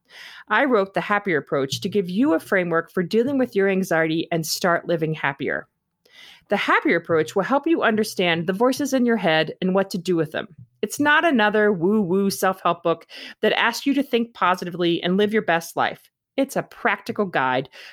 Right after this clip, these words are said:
for getting out of survival mode and finding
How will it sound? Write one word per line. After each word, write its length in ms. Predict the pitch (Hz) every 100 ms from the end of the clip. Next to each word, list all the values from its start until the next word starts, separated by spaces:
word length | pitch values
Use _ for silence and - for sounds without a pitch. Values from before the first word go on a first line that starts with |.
| -
for 80 | 214
getting 340 | 190 254 311
out 140 | 226
of 80 | 190
survival 460 | - 180 156 156 151
mode 280 | 147 143 143
and 160 | 190 180
finding 500 | - 208 226 240